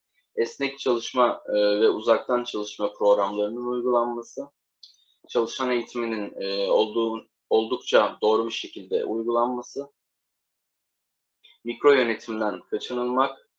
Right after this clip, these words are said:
ofis iletişimine herkesin, e, ihtiyaçlarını karşılayabilecek şekilde iyileştirmek ve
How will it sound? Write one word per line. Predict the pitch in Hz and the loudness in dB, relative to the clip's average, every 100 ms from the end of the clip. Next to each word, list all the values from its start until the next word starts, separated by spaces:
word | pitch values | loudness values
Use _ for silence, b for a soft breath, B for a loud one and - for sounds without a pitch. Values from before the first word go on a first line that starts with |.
| _ _ | _ _
ofis | 120 - 135 123 - _ _ | -8 -6 -6 -8 -10 _ _
iletişimine | 113 113 113 - 113 110 139 143 104 | -2 -2 -2 -4 -2 0 0 0 2
herkesin, | 120 123 - 123 110 113 98 - | 4 4 2 -4 0 0 0 -4
e, | 104 101 101 101 98 | -2 0 0 0 -2
ihtiyaçlarını | 113 110 113 104 - 113 117 | -6 -2 2 2 2 -6 -6
karşılayabilecek | - 113 107 - 110 107 107 107 104 | 0 2 0 -4 -4 -6 -8 -12 -10
şekilde | - 110 92 - - | -12 -14 -12 -10 -8
iyileştirmek | 110 120 120 - 120 131 143 120 | -6 -4 -4 -6 -6 -8 -6 2
ve | 123 127 | 2 2